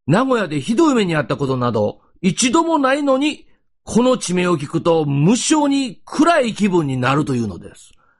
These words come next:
しかし父親である百田さんには思い当たることがありました。それは息子さんが幼稚園に通っていた頃の話です。その頃、百田さんはテレビの仕事で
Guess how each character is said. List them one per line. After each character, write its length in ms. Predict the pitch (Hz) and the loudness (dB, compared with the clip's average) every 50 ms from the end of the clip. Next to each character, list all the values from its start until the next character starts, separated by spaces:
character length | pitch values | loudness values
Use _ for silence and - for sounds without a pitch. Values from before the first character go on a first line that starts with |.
| _ _ - - - - - - 147 | _ _ -20 -20 -20 -8 -4 -2 -2
し 120 | - - | -2 0
か 140 | - 262 240 | 0 0 0
し 300 | 170 208 196 175 160 - | 0 0 0 0 -2 -2
父 240 | - - - 240 254 | -8 -6 -2 0 2
親 160 | 247 240 240 | 2 2 2
で 120 | 208 220 | 0 0
あ 60 | 180 | -2
る 100 | 151 151 | -2 -4
百 240 | 139 156 180 151 147 | -4 -4 -4 -4 -4
田 120 | - 135 120 | -4 -4 -4
さ 140 | - 110 104 | -4 -4 -4
ん 60 | 101 | -2
に 80 | 98 92 | -2 -2
は 320 | 98 110 123 - - - _ _ _ _ _ _ | -2 -4 -4 -4 -6 -10 _ _ _ _ _ _
思 340 | 127 165 202 220 220 220 | 2 4 4 4 4 2
い 60 | 214 214 | 2 2
当 120 | 208 202 | 0 0
た 120 | 208 202 | -2 -2
る 120 | 185 185 160 | -2 -4 -4
こ 140 | 147 170 - | -6 -4 -4
と 100 | 165 151 | -2 0
が 260 | 170 196 190 165 92 | 0 0 -2 -2 -6
あ 60 | 107 | -8
り 80 | 107 101 | -8 -10
ま 120 | 87 85 - | -10 -12 -16
し 80 | - | -18
た。 320 | - - - - - _ _ _ _ _ _ _ _ _ _ _ _ _ _ _ | -18 -20 -20 -20 -20 _ _ _ _ _ _ _ _ _ _ _ _ _ _ _
そ 140 | _ - 185 | _ 0 2
れ 80 | 185 190 | 2 2
は 80 | 180 | 2
息 180 | 175 190 202 185 | 0 -2 -4 -2
子 120 | 175 214 202 | -2 -2 -2
さ 140 | 208 190 185 | 0 -4 -4
ん 60 | 185 | -2
が 360 | 180 175 170 170 - - - _ _ _ _ _ | -2 -2 0 -2 -2 -4 -10 _ _ _ _ _
幼 280 | - 131 151 175 190 208 | -2 2 2 4 4 4
稚 120 | 208 - - 226 | 2 0 -2 0
園 200 | 285 277 254 226 | 0 0 0 0
に 140 | 185 165 147 | -2 -4 -4
通 100 | - 170 185 190 185 | -2 0 0 0 0
っ 40 | 180 | -2
て 160 | - 165 170 | -2 0 0
い 80 | 156 | 0
た 120 | - 143 127 | 0 -2 -2
頃 220 | - 135 135 135 | -2 -2 -2 0
の 100 | 151 147 | 0 -2
話 340 | 110 104 117 107 87 71 71 | -2 -2 -6 -6 -8 -10 -12
で 140 | 69 - - | -14 -16 -16
す。 180 | - - - _ _ _ _ _ _ _ _ _ _ _ _ _ _ _ _ _ _ _ - 131 127 | -18 -20 -20 _ _ _ _ _ _ _ _ _ _ _ _ _ _ _ _ _ _ _ -4 -2 0
そ 140 | - 254 | 2 2
の 120 | 285 294 240 | 2 2 0
頃、 320 | 247 285 240 190 156 135 127 | 0 0 0 0 0 -2 -2
百 200 | 175 214 196 202 | -2 -2 -2 -2
田 100 | 180 156 | -2 -2
さ 120 | - 123 | -4 -4
ん 100 | 113 107 | -4 -4
は 300 | 104 107 113 123 - - _ _ _ _ _ _ _ _ | -4 -2 -4 -4 -4 -6 _ _ _ _ _ _ _ _
テ 120 | - 226 269 | 0 2 2
レ 120 | 277 269 | 2 2
ビ 120 | 214 208 175 | 0 -2 -2
の 120 | 151 131 | -4 -4
仕 140 | - - 151 | -4 -6 -4
事 240 | 131 139 - 123 113 | -4 -2 -2 -2 -2
で 320 | 117 113 113 110 - - | 0 0 -2 -2 -4 -10